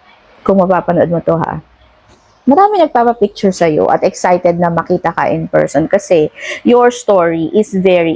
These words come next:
inspiring. Biro mo naman, literally from rags to riches. Of course,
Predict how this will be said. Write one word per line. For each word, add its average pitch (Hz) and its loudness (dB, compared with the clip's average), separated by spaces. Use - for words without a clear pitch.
inspiring. 147 -2
Biro 214 4
mo 196 2
naman, 160 0
literally 190 2
from 180 -2
rags 156 -2
to 151 0
riches. - -4
Of - -6
course, 180 0